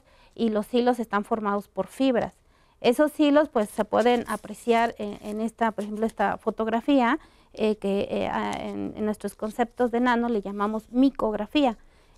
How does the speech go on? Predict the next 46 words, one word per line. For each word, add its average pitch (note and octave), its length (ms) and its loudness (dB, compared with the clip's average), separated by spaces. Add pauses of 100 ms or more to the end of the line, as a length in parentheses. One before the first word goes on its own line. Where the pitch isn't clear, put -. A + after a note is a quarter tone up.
(120)
Estas, B3 640 4
estas B3+ 500 2
observaciones A#3 760 0
las B3+ 200 0
pode-, G#3+ 280 -2
podemos A#3 400 2
nosotros B3 340 2
penetrar A#3 720 0
hasta - 260 -6
adentro B3 380 0
para A3 240 -4
ver A3 200 2
qué A#3 180 2
es A#3+ 100 0
lo B3+ 80 2
que G3 160 0
hay G#3 220 0
ahí, A#3+ 280 0
¿no? G3+ 200 -4 (340)
Entonces, A3+ 640 -2
aquí, A3 280 0
por A#3+ 200 2
ejemplo, C4 600 2 (100)
hemos, A#3+ 500 -6 (180)
eh, A#3 200 2
hace-, G#3 240 -2
ha A3+ 180 2
hecho A#3 220 -2
un A#3+ 100 2
acercamiento C#4+ 920 2 (380)
en A3 240 -4
una A#3+ 220 2
de B3+ 80 2
las B3 180 0
fibras C#4 560 2
y B3+ 40 0
podemos A3+ 480 0
observar B3 480 0
aquí A#3 460 -4
en, A3+ 200 -8
en G#3+ 160 -4
el G#3+ 140 0
entorno B3 500 0
que A#3+ 120 -2
hay A3 260 -2
unas A3+ 260 -4